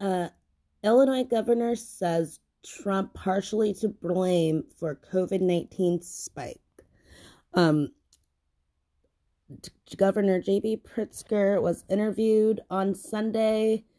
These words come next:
uh, October eighteenth, by C N N State of the Union, and our governor stated,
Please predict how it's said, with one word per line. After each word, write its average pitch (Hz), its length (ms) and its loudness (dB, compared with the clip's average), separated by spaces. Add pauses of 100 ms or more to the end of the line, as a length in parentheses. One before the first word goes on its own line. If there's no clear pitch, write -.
(340)
uh, 156 320 0 (180)
October 196 460 0
eighteenth, 214 680 -2 (720)
by 170 340 0
C 196 260 -2
N 196 80 2
N 185 180 0
State 202 300 0
of 202 80 0
the 214 80 -4
Union, 190 640 2 (580)
and 156 380 2 (280)
our 175 180 2
governor 202 640 0
stated, 190 880 -2